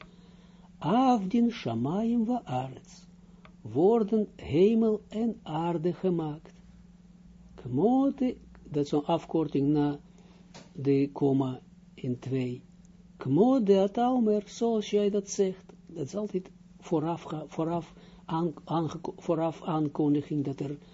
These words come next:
daarop komt een vers uit de Torah of uit de profeten.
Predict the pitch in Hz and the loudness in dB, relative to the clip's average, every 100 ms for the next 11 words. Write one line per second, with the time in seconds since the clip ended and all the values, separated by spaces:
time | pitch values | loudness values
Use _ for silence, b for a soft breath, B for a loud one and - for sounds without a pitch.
0 | B B B 127 143 143 139 - 143 135 | B B B -4 0 0 0 -2 0 0
1 | 143 - - 147 135 131 - 160 147 127 | -4 -12 -10 -4 -2 -4 -4 -2 -2 -4
2 | - - 139 127 127 131 123 120 120 - | -12 -8 -6 -6 -6 -8 -8 -10 -14 -18
3 | - 120 120 120 120 - - - - - | -12 -8 -8 -6 -8 -10 -20 -20 -18 -16
4 | - 131 120 117 | -12 -8 -8 -8